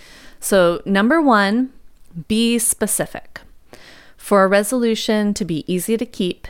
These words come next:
it needs to be as detailed and specific as possible. Complex goals with vague details will be harder to reach.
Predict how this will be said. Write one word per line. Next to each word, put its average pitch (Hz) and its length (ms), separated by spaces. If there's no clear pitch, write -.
it 185 100
needs 160 360
to 170 120
be 160 160
as 143 200
detailed 220 840
and 151 200
specific - 840
as 165 400
possible. - 640
Complex 208 520
goals 180 580
with 156 300
vague 180 500
details 156 680
will 156 200
be 151 120
harder 143 600
to - 160
reach. - 520